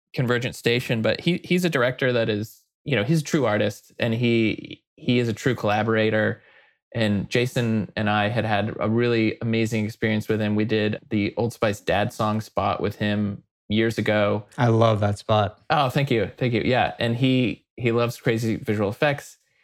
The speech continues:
Speaker 1: He is this kind of beautiful mind Swede who comes up with the most amazing ways of just describing things on paper. And so we just knew he would be perfect for it. And he was down to play. And
Speaker 2: Mm-hmm.
Speaker 1: when you give Andreas a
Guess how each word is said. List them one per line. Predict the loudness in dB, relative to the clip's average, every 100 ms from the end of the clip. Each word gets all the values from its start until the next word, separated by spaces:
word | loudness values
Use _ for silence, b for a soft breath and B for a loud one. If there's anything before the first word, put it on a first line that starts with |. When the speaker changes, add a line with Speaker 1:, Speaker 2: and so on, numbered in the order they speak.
| _ _
Speaker 1:
He | 0 2 2
is | 2 0 0 -2 -6
this | -6 -6 -4
kind | -2 -2
of | -2 -4
beautiful | 0 0 0 -2
mind | 0 0 -2
Swede | 0 2 2 2 0 -4 -2
who | 0 2 0 -4 _ _ -6
comes | -2 0
up | 0 0
with | -2
the |
most | -2 -2
amazing | 0 0 0 0
ways | 0 0
of | -2
just | -4 -8
describing | -10 -6 -2 0 0 -2
things | -2 -2
on | -2
paper. | 0 0 2 0 -2 -2
And | -6 0
so | 0 0 b b b _ _
we | -2
just | 0 2
knew | 4 4
he | 2
would | 2
be | 0
perfect | 0 -2 -4
for | -4 -4
it. | -6 -12 _ -4
And | 0
he | 2
was | 2 0
down | 0 0 0
to |
play. | 0 0 2 2 0 0
And | 0 0 0 -2 -2
Speaker 2:
Mm-hmm. | -2 0 -2 -6 -6
Speaker 1:
when | 0 2 2
you | 2
give | 2 2 -2 -6
Andreas | -2 2 2 2 0 -6 -20 -20 _ -2
a | -2